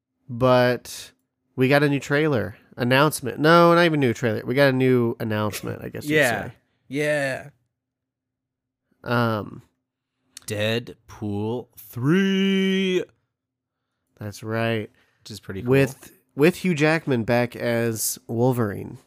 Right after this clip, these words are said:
Speaker 2: Guess who's back? Back again. You know, I kept seeing, I keep seeing tweets that are like, "Man, that Marvel chick must be fat as fuck," because ever since that announcement,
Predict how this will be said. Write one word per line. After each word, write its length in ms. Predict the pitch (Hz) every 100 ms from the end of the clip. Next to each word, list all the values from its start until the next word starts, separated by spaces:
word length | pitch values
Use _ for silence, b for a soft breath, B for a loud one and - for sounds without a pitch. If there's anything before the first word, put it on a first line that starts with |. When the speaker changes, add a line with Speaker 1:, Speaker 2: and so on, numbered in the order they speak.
| _
Speaker 2:
Guess 280 | - 95 95
who's 240 | 143 151 127
back? 340 | 127 127 120 _ _ _ _ _ _ _
Back 280 | - 95 95
again. 600 | 160 143 127 127 127 127 _ _ _ _ _ _
You 140 | 143 156
know, 340 | 170 175 - _ _ -
I 100 | 147
kept 320 | 160 175 -
seeing, 240 | - 156
I 80 | 135
keep 200 | 135 147
seeing 200 | - 147
tweets 460 | 127 - 120 123 -
that 160 | 127 120
are 100 | 120
like, 420 | 117 117 110 -
"Man, 360 | 127 131 131 123
that 260 | 127 127
Marvel 520 | 127 123 120 127 123 117
chick 380 | - 123 -
must 320 | 127 117 - -
be 100 | 110
fat 800 | - - - - 147 131 131 -
as 280 | 113 113 -
fuck," 540 | - 135 123 120 -
because 420 | 127 117 120 110 b b b _
ever 240 | - 135 143
since 400 | - 143 139 -
that 180 | 131 123
announcement, 760 | 117 110 110 - 135 123 127